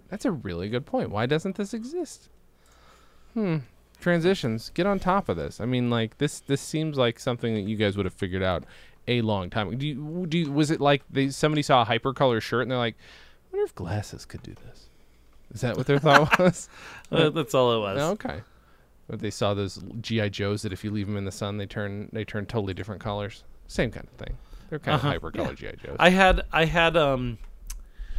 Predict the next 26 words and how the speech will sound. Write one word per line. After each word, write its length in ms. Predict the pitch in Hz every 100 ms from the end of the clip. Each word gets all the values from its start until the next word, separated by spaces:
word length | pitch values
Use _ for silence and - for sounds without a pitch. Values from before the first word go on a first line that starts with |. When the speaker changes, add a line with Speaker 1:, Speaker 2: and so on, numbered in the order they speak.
| -
Speaker 2:
shit, 380 | - - 127 87
what 80 | 131
was 100 | 185
the 100 | 220
name 400 | 190 139 147 147 -
of, 480 | 127 123 113 107 104 - - - - - - - - - - - -
I 60 | 139
think 320 | - 247 294
it 60 |
was 120 | 392 170
actually, 440 | 165 - 165 151
like, 220 | 127 127 - - - - -
I 60 | 143
think 180 | 135 151
it 40 |
was 100 | 190
a 40 | 220
toy 340 | - 165 160
that 120 | 139 123
they 60 |
made 160 | 123 117
a 60 |
cartoon 560 | - 110 104 - 139 143
from. 260 | - 170 175
I 80 | 131
don't 260 | 123 131